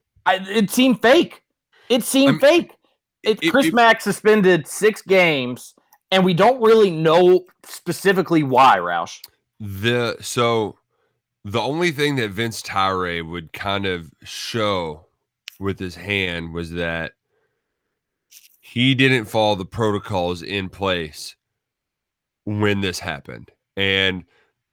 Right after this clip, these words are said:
Speaker 2: when pressed, first off, the fact that they have extortion protocols is just hilarious, but it happens so often over there. You need to have protocols.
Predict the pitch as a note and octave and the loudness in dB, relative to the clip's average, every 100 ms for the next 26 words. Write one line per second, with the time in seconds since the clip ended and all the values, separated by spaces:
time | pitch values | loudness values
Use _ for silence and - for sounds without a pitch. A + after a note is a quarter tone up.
0 | _ - A#2+ B2 G#2 - A#2+ D#3+ C#3+ F#2 | _ -10 -2 -2 -2 -8 -2 0 0 -2
1 | - - - B2+ G2 F2 D2+ G#2 G2+ F#2 | -10 -18 -4 -4 -4 -12 -8 -6 -6 -6
2 | F2+ F#2+ F2+ E2+ - F2+ D#2+ D#2 F2 D#2+ | -8 -6 -6 -8 -12 -12 -12 -12 -10 -10
3 | - C#2+ C2 C2 - _ _ - E2+ D2 | -12 -12 -12 -16 -18 _ _ -12 -12 -10
4 | D#2+ - F2+ B2+ G#2+ D2+ F#2+ F#2+ G#2 A#2 | -14 -8 -2 0 0 -4 -4 0 0 0
5 | A#2 B2 A2+ A#2+ G#2+ A#2+ C3 F2 E2 D#2+ | -2 -2 -4 -2 0 0 -2 -6 -6 -6
6 | F2+ F2+ F#2+ E2+ F2+ - A2+ A#2+ - A#1 | -6 -4 -4 -4 -8 -4 -4 -4 -10 -16
7 | A1 | -16